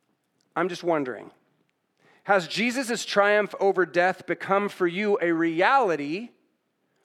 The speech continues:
which makes a difference or comes into play at the point of death or before? Few of us even think about death.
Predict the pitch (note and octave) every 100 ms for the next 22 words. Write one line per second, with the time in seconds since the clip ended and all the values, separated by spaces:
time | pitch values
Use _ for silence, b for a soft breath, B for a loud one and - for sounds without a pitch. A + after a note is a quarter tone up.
0 | _ E3 G#3 - E3+ G#3 C#4 - - G#3
1 | F#3+ D3 C4 - F3 F3+ - F3+ F3+ F3+
2 | A#3 B3 G3 G3+ A3+ A#3 G3+ - - B3
3 | A3+ F#3+ F#3+ B B B _ _ _ _
4 | _ - G3+ - G3+ G#3+ G#3 F#3+ - E3+
5 | A3+ D4+ - - _ _ _ _ _ _
6 | _ _ _ _ _ _ _ _ C#3+ D3
7 | C#3+ - G3 E3 G#2 - _ _ _ _
8 | _ _ _ _ _ _ _ _ _ _
9 | _ _ _ _ _ _ _ _ _ _
10 | _ _ _ _ _ _ _ _ _ _
11 | - A#3+ A#3 F3+ - F#3 F3 D#3+ A#3+ G3+
12 | D#3 D3 C#3+ D3 F#3+ -